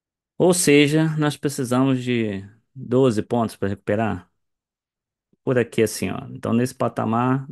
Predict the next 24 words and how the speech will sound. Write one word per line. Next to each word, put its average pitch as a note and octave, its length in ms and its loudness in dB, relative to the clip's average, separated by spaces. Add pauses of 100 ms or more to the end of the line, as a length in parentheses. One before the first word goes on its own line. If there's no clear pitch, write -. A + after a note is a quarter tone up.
nosso A2+ 140 -10
stop - 300 -4
and G#2 60 -2
go A2+ 300 -2 (800)
já G#2+ 260 -2
resolve G2 600 -4 (140)
a G#2 80 -4
nossa G2+ 240 -4
solução, - 520 -10
tá? G2+ 300 -10 (1000)
Então, A2 120 -4
ele G#2+ 100 2
eliminou B2+ 760 2 (1080)
essa G#2+ 280 -2
parte F#2+ 320 -2
aqui G2+ 160 -4
anterior C3 600 0 (340)
e, C3 260 -2
conforme A2 600 -4
a A#2 40 -2
nossa A2+ 260 -6
regra, C3+ 500 -6
né, A#2 240 -4
se G#2+ 500 -6